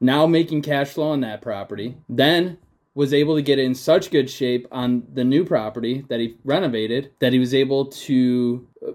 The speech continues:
pull th-, some equity out to pay everything off, pay himself back,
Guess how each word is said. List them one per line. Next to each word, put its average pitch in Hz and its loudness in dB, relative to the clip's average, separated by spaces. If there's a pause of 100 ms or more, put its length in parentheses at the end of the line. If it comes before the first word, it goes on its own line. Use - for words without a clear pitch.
pull 147 4
th-, 151 -10
some 143 0
equity 151 2
out 120 -8
to 127 -2
pay 147 2 (100)
everything 147 0
off, 107 -10
pay 143 0
himself 180 0
back, 123 -4